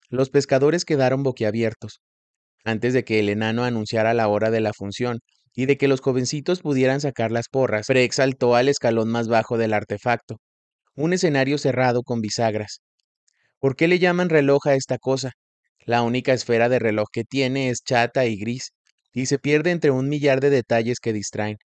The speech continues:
Además, las manecillas no se mueven. Mirad,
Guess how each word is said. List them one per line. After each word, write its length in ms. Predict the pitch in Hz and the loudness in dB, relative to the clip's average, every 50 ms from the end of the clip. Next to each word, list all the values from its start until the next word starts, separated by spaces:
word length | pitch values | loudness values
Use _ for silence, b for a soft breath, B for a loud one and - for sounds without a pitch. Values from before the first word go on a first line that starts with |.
| _ _ _ _ _ _ _ _ _ _ _ _ _ _ | _ _ _ _ _ _ _ _ _ _ _ _ _ _
Además, 540 | - 104 101 101 98 107 117 120 120 - - b b b b b b | -4 -2 -2 0 0 0 -2 -2 -4 -6 -10 b b b b b b
las 160 | 131 127 135 | 0 0 2
manecillas 520 | 139 135 135 135 123 - 143 147 156 160 156 | 2 2 0 0 -2 -2 0 2 2 2 4
no 140 | 160 151 | 2 0
se 100 | 135 147 | 0 0
mueven. 340 | 139 139 143 147 147 143 131 - _ _ _ _ _ _ _ _ _ _ _ _ _ _ | -2 0 0 2 0 0 -2 -4 _ _ _ _ _ _ _ _ _ _ _ _ _ _
Mirad, 360 | - 127 135 139 151 156 156 | -4 0 4 4 4 4 2